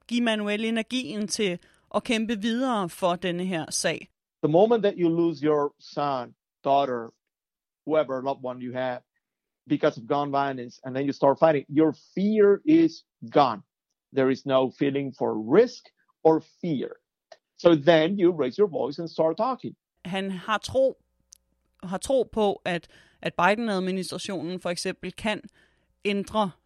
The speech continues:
Speaker 1: øh, noget lovgivning, men også,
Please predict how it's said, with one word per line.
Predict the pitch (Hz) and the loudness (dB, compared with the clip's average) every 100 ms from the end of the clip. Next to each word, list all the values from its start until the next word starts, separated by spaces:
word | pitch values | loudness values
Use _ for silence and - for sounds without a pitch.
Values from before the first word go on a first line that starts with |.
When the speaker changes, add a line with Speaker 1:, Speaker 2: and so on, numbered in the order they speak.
| _ - | _ -4
Speaker 1:
øh, | 226 202 185 170 | 0 0 -2 -4
noget | 180 202 196 220 | -4 -2 -2 0
lovgivning, | 220 202 190 220 202 196 202 | 2 2 2 -4 -6 -6 -6
men | 202 202 | -4 -4
også, | 151 202 208 262 | -2 -2 -2 -4